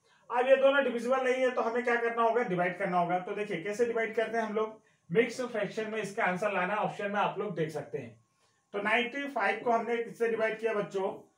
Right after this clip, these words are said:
फ़ोर्टी एट से। फ़ोर्टी एट से divide करेंगे तो टू time में होता है नाइंटी सिक्स, जो कि ज्यादा हो गया। वन time में हमें लिखना पड़ेगा फ़ोर्टी एट। आप देखिए फ़िफ़्टीन में से, यहाँ फ़ाइव में से एट नहीं जाता तो ज़ीरो लेंगे, तो फ़िफ़्टीन में से एट गया सेवन,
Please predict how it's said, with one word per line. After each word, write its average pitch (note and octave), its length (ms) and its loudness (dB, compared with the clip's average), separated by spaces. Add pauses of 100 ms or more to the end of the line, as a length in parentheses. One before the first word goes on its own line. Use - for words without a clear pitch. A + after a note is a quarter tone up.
(160)
फ़ोर्टी F3+ 320 -2 (200)
एट E3 200 0
से। C3+ 200 -8 (120)
फ़ोर्टी G3+ 260 -2
एट B3 160 6
से B3 160 0
divide G#3+ 320 -2
करेंगे A#3 300 -2
तो A#3+ 120 0
टू A3 180 -8
time G#3+ 280 0
में A#3 60 0
होता G#3 220 0
है A#3 120 2
नाइंटी F3 320 -2
सिक्स, G#3+ 260 0 (160)
जो E3 120 -4
कि F3 180 -6
ज्यादा F#3 240 4
हो G3 160 4
गया। G3+ 200 4 (420)
वन A#3 220 2
time A#3 240 4
में B3 80 2
हमें A3+ 160 2
लिखना G#3 240 -4
पड़ेगा G3 400 0
फ़ोर्टी F3 380 -4 (160)
एट। - 280 -8 (580)
आप A3 140 2
देखिए A3+ 300 2
फ़िफ़्टीन B3+ 400 -4
में B3 140 -2
से, A#3+ 180 -2
यहाँ G#3 240 0 (340)
फ़ाइव G#3 300 -6
में A#3 60 -6
से A#3 120 -2
एट A3+ 120 -2
नहीं A#3 100 -8
जाता A3+ 240 0
तो A3 120 -6
ज़ीरो F#3 260 -2
लेंगे, G#3 260 -2
तो A#3 80 -6
फ़िफ़्टीन A3+ 320 -8
में A#3 80 -6
से A#3+ 120 -4
एट F#3 120 -2
गया A3 220 0
सेवन, F3+ 420 -4